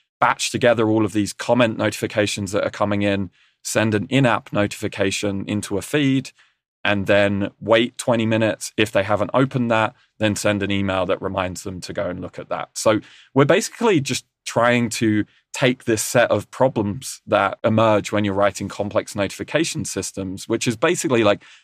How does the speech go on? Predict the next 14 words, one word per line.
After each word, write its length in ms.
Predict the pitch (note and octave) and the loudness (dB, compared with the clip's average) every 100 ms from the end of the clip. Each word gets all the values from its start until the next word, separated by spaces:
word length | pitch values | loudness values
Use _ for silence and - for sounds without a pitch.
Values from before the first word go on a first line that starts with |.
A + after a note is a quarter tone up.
| _ | _
no 140 | - B2+ | 4 6
one 160 | D3 | 6
wants 200 | B2 A#2+ | 6 2
to 100 | - | -2
do 180 | G#2+ G#2 | 0 2
this. 320 | G2 F#2+ - - _ - | 2 0 -2 -10 _ -10
It's 180 | - A#2+ | -6 2
not 260 | A#2+ B2 | 6 6
a 60 | A2+ | 6
core 240 | - A#2 | 4 4
part 260 | A2 A#2+ - | 4 4 4
of 100 | D3+ | 2
your 120 | G#2+ | 0
product. 600 | - A2 G2+ G2 - - | 4 4 4 2 -2 -10